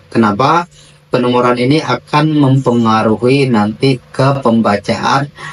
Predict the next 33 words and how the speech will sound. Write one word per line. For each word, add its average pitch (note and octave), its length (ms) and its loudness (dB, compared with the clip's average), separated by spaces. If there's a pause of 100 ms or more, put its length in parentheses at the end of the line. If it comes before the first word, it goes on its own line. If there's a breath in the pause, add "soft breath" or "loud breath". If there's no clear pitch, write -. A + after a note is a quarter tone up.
(180 loud breath)
laporan A2+ 1040 0
penjualan A#2 560 2
dan A#2+ 240 0
pembeliannya. G#2+ 720 2
Makanya A2 400 0
nomor A2 240 2
bukti G#2+ 320 -2
trans-, G#2 320 -4
eh, G#2 160 -2
dan B2 240 -2
produksi G#2+ 480 -2
juga. G#2+ 400 -2 (340 loud breath)
Jadi A#2 320 0
kita A#2 160 0
minta A2+ 320 -4
penomorannya A2 880 0
itu C3 80 2
dibuat A2 320 0
standar, G2 560 -2
sehingga A2 400 0
nanti A#2+ 320 -2
pada G#2+ 320 -2
saat A#2+ 240 -2
teman-teman B2+ 480 0
memesan A2+ 640 0
aplikasi A2+ 560 -2
ini, D#3+ 320 2 (400 loud breath)
eh, G2+ 80 0
kita C3+ 400 -2
akan C3 80 0
settingkan A#2+ 560 -2
sesuai A#2+ 480 -2
dengan A#2+ 480 2